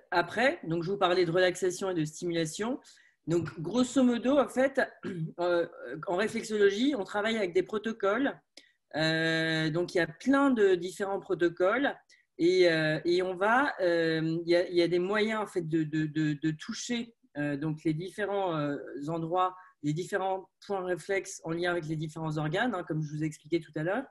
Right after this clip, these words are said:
Euh, par exemple, euh, l'anxiété, la tension nerveuse,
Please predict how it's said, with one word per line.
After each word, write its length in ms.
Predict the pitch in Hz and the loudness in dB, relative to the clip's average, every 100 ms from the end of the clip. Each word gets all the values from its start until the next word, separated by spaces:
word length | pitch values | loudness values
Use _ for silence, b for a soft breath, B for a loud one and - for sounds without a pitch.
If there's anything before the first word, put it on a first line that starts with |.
| b b b b _ 156 | b b b b _ -2
Euh, 560 | 165 165 165 170 170 160 _ _ _ _ - - - | 0 0 -2 -4 -6 -8 _ _ _ _ -20 -18 -2
par 140 | 170 | 0
exemple, 500 | 165 180 262 240 156 B B _ 170 | 2 2 0 0 -4 B B _ -2
euh, 440 | 160 156 151 151 | 0 2 2 2
l'anxiété, 580 | 170 190 - 196 165 254 | 2 0 -2 -4 0 0
la 120 | 262 | 2
tension 360 | 185 190 - 185 | 0 -4 -4 -4
nerveuse, 600 | 185 165 170 240 302 | -2 -2 -2 0 0